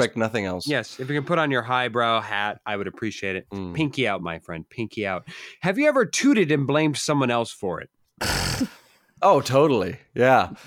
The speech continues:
Speaker 1: I mean, it's easy. It's easy, uh, to blame, uh, children.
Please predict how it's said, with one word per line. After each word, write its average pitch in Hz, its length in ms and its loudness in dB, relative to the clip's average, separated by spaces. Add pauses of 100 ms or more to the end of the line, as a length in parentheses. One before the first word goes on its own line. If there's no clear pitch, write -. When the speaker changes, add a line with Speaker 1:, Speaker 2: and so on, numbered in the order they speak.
(240)
Speaker 1:
I 143 40 8
mean, 185 200 6
it's 180 200 4
easy. 208 680 4 (500)
It's 139 260 -2
easy, 185 500 4 (240)
uh, 127 400 6
to 123 160 0
blame, 117 560 4 (340)
uh, 101 320 0
children. 151 520 0